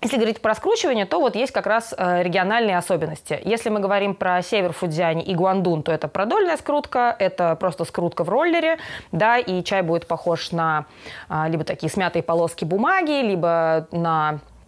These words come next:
морских коньков иногда бывает похож, да, ну, на что-то такое, в общем, на, на веточку такую красивую. А если мы говорим про тайваньский стиль и южнофудзянский, то прежде чем положить чай в роллер, его положат в мешок,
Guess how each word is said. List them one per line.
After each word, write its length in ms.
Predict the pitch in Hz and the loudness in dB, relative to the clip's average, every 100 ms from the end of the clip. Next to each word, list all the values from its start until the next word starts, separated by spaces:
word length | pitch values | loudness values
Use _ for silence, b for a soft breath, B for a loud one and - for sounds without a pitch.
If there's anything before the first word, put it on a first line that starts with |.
| - | -4
морских 320 | 233 - 226 | -2 -2 -2
коньков 400 | 185 175 240 - | -2 0 -2 -4
иногда 420 | 240 202 202 196 | -4 -2 0 0
бывает 360 | 196 190 190 190 | 0 -2 -2 -4
похож, 460 | 196 190 180 - - | -6 -4 -6 -6 -10
да, 260 | 175 175 185 | -6 -6 -4
ну, 120 | 165 | -4
на 120 | 160 | -6
что-то 260 | - 165 165 | -8 -6 -6
такое, 220 | - 147 | -4 -4
в 40 | |
общем, 260 | 156 - 160 | -4 -6 -2
на, 260 | 175 170 | 0 0
на 160 | 160 160 | 0 -2
веточку 440 | 156 - - - | -2 -4 -8 -8
такую 240 | 165 165 160 | -6 -6 -6
красивую. 460 | - 151 165 156 156 B B | -6 -4 -2 -2 -4 B B
А 100 | - | -2
если 260 | 185 320 269 | 0 0 0
мы 80 | 233 | 0
говорим 300 | 214 214 208 | 2 0 0
про 280 | 196 196 190 | 0 2 2
тайваньский 600 | 196 196 196 180 - 170 | 0 2 0 -2 -6 -8
стиль 260 | - 180 | -4 -4
и 80 | - | -2
южнофудзянский, 840 | 190 403 403 339 262 269 269 - 208 | 0 0 0 -2 0 0 -2 -4 -2
то 240 | 208 196 | 0 0
прежде 300 | 196 214 185 | 2 0 -2
чем 200 | 175 185 | -2 -2
положить 520 | 180 180 175 180 - | 2 2 2 -2 -4
чай 200 | - 180 | -2 0
в 40 | 170 | 2
роллер, 320 | 254 392 349 | 2 2 2
его 240 | 208 180 | 2 2
положат 460 | 180 185 196 247 - | 2 2 2 0 -4
в 120 | 165 160 | -4 0
мешок, 440 | 170 226 302 | 0 0 -2